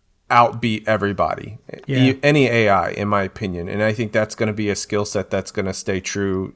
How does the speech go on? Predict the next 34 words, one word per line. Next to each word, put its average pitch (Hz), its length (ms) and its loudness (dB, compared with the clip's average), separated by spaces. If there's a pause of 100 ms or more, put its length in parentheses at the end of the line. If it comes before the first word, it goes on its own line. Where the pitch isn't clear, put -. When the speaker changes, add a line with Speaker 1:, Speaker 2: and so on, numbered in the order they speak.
(120)
Speaker 1:
through 101 160 -4
the 90 100 -8
test - 260 -4
of 85 80 -12
time. - 340 -8 (260)
Speaker 2:
Yeah, 139 180 0
it's 143 220 -2
interesting. 180 280 2
I 156 80 2
was 143 140 2
reading 165 260 4
an 127 80 6
article 110 340 2
a - 20 -2
few 107 200 2
weeks 113 240 2
ago, 113 100 0
and 107 100 4
I 101 40 2 (100)
can't 139 320 2
remember 104 320 2
where 95 260 0
I 92 60 -2
saw 98 300 2
it, 90 100 -2
but 98 160 -2
the, 127 80 2
the 117 160 2
gi-, 135 220 2
the 131 160 4
gist 160 280 4
of 110 120 2
it 98 140 0
was, 101 220 0